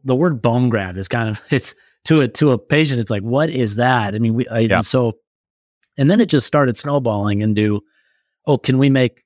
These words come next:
Speaker 1: um, a crown video with a metal filling? Can we make sleep apnea? Can we make full arch?" And,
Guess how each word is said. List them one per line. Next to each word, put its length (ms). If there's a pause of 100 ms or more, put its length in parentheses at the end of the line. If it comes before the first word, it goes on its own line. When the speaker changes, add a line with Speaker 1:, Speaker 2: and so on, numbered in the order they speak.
Speaker 1:
um, 280 (160)
a 80
crown 320
video 300
with 100
a 60
metal 200
filling? 400
Can 120
we 60
make 180
sleep 220
apnea? 460
Can 120
we 60
make 180
full 240
arch?" 360
And, 260